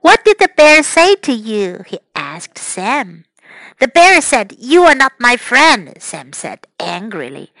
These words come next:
"You did not take care of me." The end of the story. 今天的故事就讲到这里。明天晚上，Jessie老师在千聊Live平台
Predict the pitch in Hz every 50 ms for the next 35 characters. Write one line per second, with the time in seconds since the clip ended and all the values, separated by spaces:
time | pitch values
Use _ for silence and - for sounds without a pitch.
0 | _ - - _ _ 277 311 339 370 349 277 302 277 240 247 247 262 254 - 262
1 | 269 254 _ - - 269 294 320 330 311 277 - 240 233 226 214 185 147 135 -
2 | _ _ _ _ _ _ _ _ _ _ _ _ _ _ _ _ _ _ _ _
3 | _ _ _ _ _ _ _ _ _ _ _ _ _ - - _ - 214 - -
4 | - 208 220 233 233 214 - 240 226 - - - 226 247 277 277 220 - _ _
5 | _ _ - 190 175 180 180 208 - 233 220 196 - - - - - - 196 175
6 | 165 _ - 175 165 _ _ - 190 185 180 - 196 185 156 _ _ _ 170 180
7 | 196 240 262 254 185 180 - - 262 247 254 - - 277 269 - 240 220 220 -
8 | - 294 277 - 277 226 208 - - - 226 220 214 196 185 185 180 185 202 202
9 | 196 _ _ - 190 214 - - 202 202 202 226